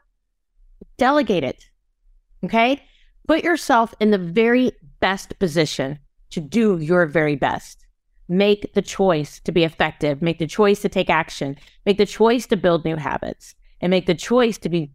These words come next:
better than what you were yesterday. And I love that. All right.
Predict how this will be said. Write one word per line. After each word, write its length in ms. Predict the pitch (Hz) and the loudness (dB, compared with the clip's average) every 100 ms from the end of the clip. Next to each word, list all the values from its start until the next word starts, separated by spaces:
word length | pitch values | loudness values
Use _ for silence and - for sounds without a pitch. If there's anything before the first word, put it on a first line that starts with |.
| - | -2
better 340 | 175 143 143 - _ _ _ _ _ _ _ - | 0 -2 -8 -16 _ _ _ _ _ _ _ 0
than 140 | 185 | 2
what 160 | 165 151 | 2 0
you 100 | 165 | 0
were 120 | 151 | 0
yesterday. 640 | 139 143 - - - - - _ _ | 0 -4 -6 -6 -6 -10 -14 _ _
And 140 | 175 180 | -2 0
I 80 | 175 | 4
love 240 | 170 165 | 2 2
that. 320 | 151 110 - _ _ _ _ _ _ _ _ _ | 0 -4 -8 _ _ _ _ _ _ _ _ _
All 100 | 185 | 2
right. 300 | 180 175 214 | 2 2 0